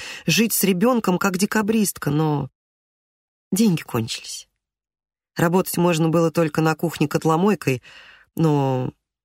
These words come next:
младенца оставить было бы не с кем. Пришлось, воя, прощаться и уезжать. В виде поощрения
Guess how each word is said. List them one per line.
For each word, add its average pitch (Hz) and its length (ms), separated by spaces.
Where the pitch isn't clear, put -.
младенца 180 580
оставить 139 360
было 120 220
бы 117 80
не 139 220
с - 100
кем. - 180
Пришлось, 165 480
воя, 151 460
прощаться - 760
и 123 200
уезжать. - 760
В 139 60
виде 170 240
поощрения 156 840